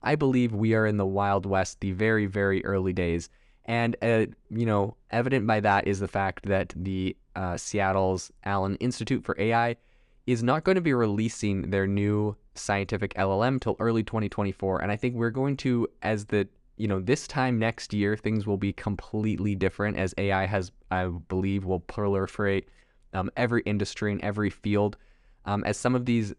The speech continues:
industries that are kind of traditionally known for going slower, like science, um, uh,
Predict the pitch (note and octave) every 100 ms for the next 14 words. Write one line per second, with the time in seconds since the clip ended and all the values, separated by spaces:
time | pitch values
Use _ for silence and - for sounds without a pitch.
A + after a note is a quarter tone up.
0 | - G#2+ G#2+ - B2 A2+ G2+ G2 A2+ G#2
1 | G2 F2 - G2+ - G#2 G2 F#2+ G2 -
2 | F#2+ G2 F#2 F2+ - - F#2 F#2 G#2 A#2
3 | - G#2 F2+ - - F#2 G#2 C3 - -
4 | - _ _ _ - G2+ G2 G2 F#2+ F#2+
5 | - _ - - G#2 G2